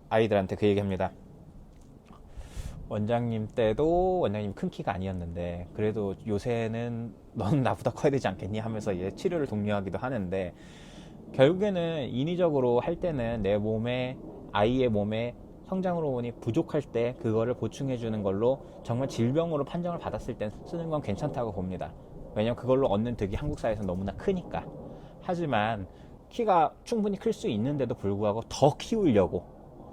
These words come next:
너무 오버해서 쓰게 되는 게 단순히 키도 크겠지만 그걸로 인해 가지고 남성 호르몬의 근본적인 문제라든가 여성 호르몬의 근본적인 문제라든가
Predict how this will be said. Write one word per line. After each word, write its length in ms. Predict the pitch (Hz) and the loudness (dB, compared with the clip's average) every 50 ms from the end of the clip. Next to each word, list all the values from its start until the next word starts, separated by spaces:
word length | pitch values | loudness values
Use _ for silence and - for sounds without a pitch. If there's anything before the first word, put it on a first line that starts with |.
| - - - - | -18 -18 -12 0
너무 400 | - 127 135 151 156 156 156 - - | 2 4 4 4 4 2 2 2 4
오버해서 640 | 135 135 135 170 170 156 143 131 120 - 127 117 | 4 4 6 6 6 6 6 6 4 2 0 0
쓰게 240 | - - 151 143 139 | 0 -2 -2 -2 -2
되는 300 | - - 95 92 87 90 | -2 -2 -2 -2 -2 -2
게 260 | 90 110 107 92 85 - - - - - - - - - - - | 0 0 0 0 0 -4 -10 -16 -16 -16 -16 -16 -16 -14 -12 -8
단순히 520 | - 110 123 120 131 147 143 139 135 131 - | -4 -2 -2 -2 -2 -2 -2 -2 -4 -6 -8
키도 260 | - - 233 226 220 | -4 -2 0 0 0
크겠지만 600 | - - - - 151 - - 113 104 110 123 135 - - - | 0 -2 -4 -6 -4 -4 -4 -4 -2 -2 -2 -4 -6 -10 -8
그걸로 380 | - - 113 131 143 147 143 135 | -6 -4 0 2 2 2 2 2
인해 220 | 120 107 101 98 | 2 2 0 2
가지고 400 | 92 90 85 104 98 110 131 139 - - | 2 0 0 0 -2 -2 -2 -4 -4 -6
남성 320 | 95 104 107 113 139 135 | -4 -4 -2 -2 -2 -2
호르몬의 340 | 131 120 117 107 107 104 110 | 0 0 0 0 -2 -2 -4
근본적인 560 | - - 117 110 117 139 160 156 117 104 101 | -4 -4 -2 -2 0 0 0 0 0 0 0
문제라든가 640 | 95 90 87 85 90 85 85 85 85 85 85 85 85 - - - - - - - - - | -2 -2 -2 -2 -4 -4 -4 -6 -8 -10 -10 -12 -14 -14 -16 -18 -20 -20 -20 -14 -2 2
여성 260 | 107 101 - 143 139 | 4 4 4 4 2
호르몬의 380 | 135 123 117 110 107 107 113 113 | 0 0 0 -2 -2 -4 -4 -4
근본적인 520 | - 110 110 117 131 131 123 123 113 107 | -4 -2 0 0 0 2 2 2 2 2
문제라든가 680 | 98 92 90 85 90 87 87 82 - 82 82 80 73 | 0 0 0 2 2 2 0 0 -4 -8 -12 -12 -14